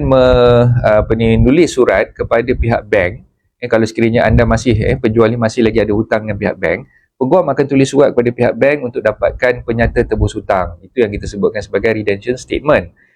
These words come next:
Eh, redemption statement ni kita akan dapatkan daripada pihak bank untuk memastikan bahawa, eh, ah, bayaran tebus hutang kepada pihak bank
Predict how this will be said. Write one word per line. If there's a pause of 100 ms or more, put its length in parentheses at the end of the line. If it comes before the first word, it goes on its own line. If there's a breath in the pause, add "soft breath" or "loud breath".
(160)
Eh,
redemption
statement
ni (440)
kita
akan
dapatkan (100)
daripada
pihak
bank
untuk
memastikan
bahawa,
eh, (480)
ah,
bayaran
tebus
hutang
kepada
pihak
bank